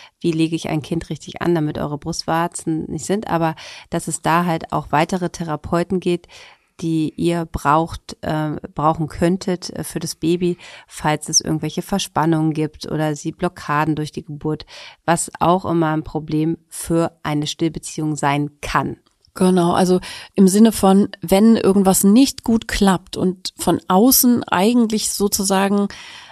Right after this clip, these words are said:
Speaker 2: an, ne, das Kind ist hungrig, es möchte also trinken,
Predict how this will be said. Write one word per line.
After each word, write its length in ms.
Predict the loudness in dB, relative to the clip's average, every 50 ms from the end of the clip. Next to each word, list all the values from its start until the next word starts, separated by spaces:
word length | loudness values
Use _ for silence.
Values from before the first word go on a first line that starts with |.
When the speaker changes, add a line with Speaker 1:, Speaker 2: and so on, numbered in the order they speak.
| -16 -2 0
Speaker 2:
an, 200 | 2 2 2 0 -2 0
ne, 220 | 2 4 4 4
das 200 | 4 2 0 0
Kind 200 | 0 -2 -2 0
ist 160 | -2 0 4
hungrig, 480 | 6 8 8 8 8 6 4 4 2 0
es 140 | -4 -2 -2
möchte 400 | 0 2 2 0 0 -2 -4 -4
also 180 | -4 -4 -6
trinken, 600 | -8 -2 -2 0 0 0 -2 -2 0 0 0 -2